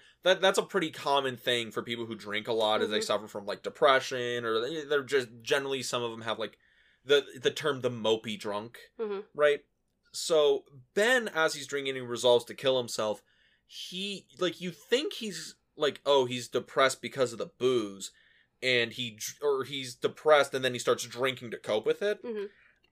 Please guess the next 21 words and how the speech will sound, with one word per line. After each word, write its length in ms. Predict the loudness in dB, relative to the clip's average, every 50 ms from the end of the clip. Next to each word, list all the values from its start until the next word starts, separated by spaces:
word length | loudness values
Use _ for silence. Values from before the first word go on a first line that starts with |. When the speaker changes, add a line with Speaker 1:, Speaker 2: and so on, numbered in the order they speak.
| _
Speaker 1:
I'm 440 | -8 -2 -2 -2 -2 -4 -8 -10 0 2
wondering, 720 | 4 4 4 0 0 0 2 2 2 0 -2 -4 -8 -10
like, 440 | -6 0 2 2 2 0 -2 -10 _ _ _ _ _ _ -20 _ _ _ -20 _ _ _ _ _ _ _ _ _ _ _ -20 -18
because 380 | -16 -12 -4 -2 0 0 -2 -4 -10 _
throughout 360 | -4 -2 0 0 0 -2 -4
the 80 | -4 -4
movie, 360 | 0 0 0 0 0 -2 -10
we 300 | -12 -10 -8 -8 -8 -6
see 400 | -6 -8 -8 -8 -8 -10 -10 -12 -16 _ _
Ben, 480 | 0 2 2 2 0 0 -2 -4 -10 -10 _ _ _ _ _
when 220 | 0 0 0 0
he's 200 | 0 -6 -8 -8
drinking, 460 | -10 -10 -8 -8 -8 -6 -6 -8 -6
he's 240 | -4 -4 -4 -6 -6 -10 _ _ _ _
on. 340 | -4 -2 -2 -2 -4 -8 -12 -16 _ _ -10
Speaker 2:
Yeah. 220 | -8 -8 -8 -8 -14 _ _
Speaker 1:
And 120 | -6 -6 -4
he, 260 | -4 -6 -6 -6 -2 -2
everything 460 | -2 0 0 0 0 0 -2 -2 -2
is, 120 | -6 -2
like, 300 | -2 -2 -2 -2 -6 _